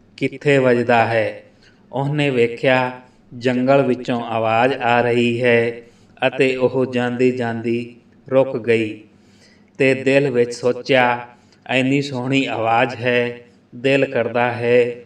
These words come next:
ਕੋਲ ਬੈਠ ਕੇ ਸੁਣਾ, ਪਰ ਡਰ ਲੱਗਦਾ ਹੈ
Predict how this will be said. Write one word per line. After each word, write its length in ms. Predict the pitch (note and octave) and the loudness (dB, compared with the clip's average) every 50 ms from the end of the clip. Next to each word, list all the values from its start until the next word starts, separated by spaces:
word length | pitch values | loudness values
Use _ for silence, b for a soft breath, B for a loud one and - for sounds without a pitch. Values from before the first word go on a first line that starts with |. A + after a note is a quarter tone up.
| - _ _ _ _ | -20 _ _ _ _
ਕੋਲ 360 | C#3 B2+ B2 B2+ C3 B2 C3 | -2 2 2 2 2 2 0
ਬੈਠ 360 | A#2+ A#2+ A#2+ A#2+ A#2+ A#2+ - | -2 0 0 0 -2 -4 -6
ਕੇ 180 | - B2 B2 A#2+ | -4 -2 -2 -2
ਸੁਣਾ, 440 | A#2+ A#2+ A#2+ A2 A#2 A2 G#2 G2 G#2 F#2+ _ _ b b b b b b b b b _ | -4 -6 -6 -6 -6 -6 -8 -10 -14 -20 _ _ b b b b b b b b b _
ਪਰ 180 | - C3 C3+ C3 | 0 2 2 2
ਡਰ 320 | B2 - A#2+ B2+ C3 B2+ | 2 2 4 4 4 2
ਲੱਗਦਾ 480 | B2+ B2 A#2 A#2 A#2 A2+ A#2+ B2 B2 B2 | 2 0 0 -2 -2 -2 0 0 0 0
ਹੈ 280 | B2 A#2+ A#2+ A#2 A#2+ | 0 2 2 2 0